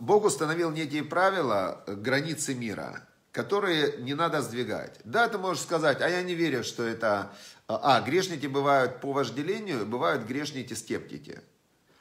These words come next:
То есть вот есть Тора. Но весь мир знает, что есть Тора, есть десять заповедей, весь мир знает. Нет человека, который бы не знал, что было, расступилось море,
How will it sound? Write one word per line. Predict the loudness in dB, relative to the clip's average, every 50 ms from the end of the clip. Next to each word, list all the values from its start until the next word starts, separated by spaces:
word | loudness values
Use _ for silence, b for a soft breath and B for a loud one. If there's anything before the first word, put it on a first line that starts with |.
| b b b -8 -6
То | -4
есть | -4 -2
вот | 0 0 0 0 2
есть | 4 4 4 4 2 0 -2 -4 -2 0
Тора. | 2 2 2 2 0 0
Но | -2
весь | -2 -2 -2 -2 -2
мир | -2 -2 -2 0
знает, | -2 -2 0 2 2 2 2 2 0
что | -4 -4 -2
есть | -2 0 0 0 0 -2 -4 -4
Тора, | -2 -2 0 2 2 0
есть | 0 -2 -2 -2
десять | -4 -4 -4 -4 -4 -6 -2
заповедей, | 2 4 4 4 4 0 -2 -2 -2 -4 -4
весь | -2 -2 -2 -2 -2 -4
мир | -4 -4 -4 -4
знает. | -4 -4 -4 -2 -2 -2 -4 -6
Нет | -8 -8 -6 -4 -4 -4 -4
человека, | -4 -2 -2 -2 -2 -2 -4 -6
который | -6 -4 -4 -4 -2
бы | -4 -4
не | -4 -6
знал, | -4 -2 -2 -2 -2 -2 -4 B B B B B
что | -8 -8 -8 -4 0 2 4 6 6 4 4 2 0 -2 -4 -6 -2
было, | 0 0 2 4 4 4 4 4 0 0
расступилось | 0 0 0 0 -2 -6 -6 -4 -2 0 0 0 -2 -4 -6
море, | -4 -2 0 0 0 2 2 2 2 0